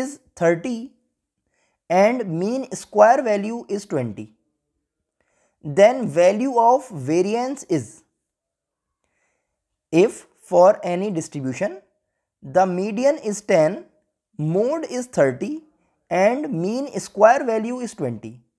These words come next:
then value of variance is fifteen, ten,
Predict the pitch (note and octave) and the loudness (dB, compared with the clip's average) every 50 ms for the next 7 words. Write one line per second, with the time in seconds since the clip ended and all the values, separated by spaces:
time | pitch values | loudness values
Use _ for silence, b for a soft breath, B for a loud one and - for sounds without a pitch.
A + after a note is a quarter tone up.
0 | _ _ _ _ _ _ _ _ _ _ _ _ _ _ _ _ - D3+ C#3+ E3 | _ _ _ _ _ _ _ _ _ _ _ _ _ _ _ _ -16 -12 -2 0
1 | G#3 A#3+ C4+ B3 F#3 D3 E3+ F#3 G3 G#3 G#3+ B3+ C#4 C4+ B3 A#3 A#3+ B3+ C4 C4 | 0 0 0 -2 0 4 6 6 6 4 0 -4 -4 0 2 4 4 4 2 0
2 | - D3+ D#3 E3+ F3 F3 G3 G#3 G#3+ A3 A3 G#3+ - - C#3+ A#2 G2 - - _ | -2 0 2 2 2 2 2 0 0 0 -2 -6 -4 -4 -4 -4 -4 -10 -18 _
3 | _ _ _ _ _ _ _ _ _ _ _ _ _ _ _ _ _ _ - - | _ _ _ _ _ _ _ _ _ _ _ _ _ _ _ _ _ _ -4 -4
4 | F#3+ F#3+ F#3+ - - G#3+ A3+ B3+ D#4+ E4+ E4 - _ _ _ _ _ _ _ _ | -4 -4 -2 -6 -6 -6 -4 -6 -8 -10 -14 -18 _ _ _ _ _ _ _ _
5 | _ _ _ _ _ _ _ _ _ _ _ _ - - G#3 G3+ F3+ F3 F#3 B3+ | _ _ _ _ _ _ _ _ _ _ _ _ -2 2 4 4 4 2 -6 -10
6 | D#4 | -16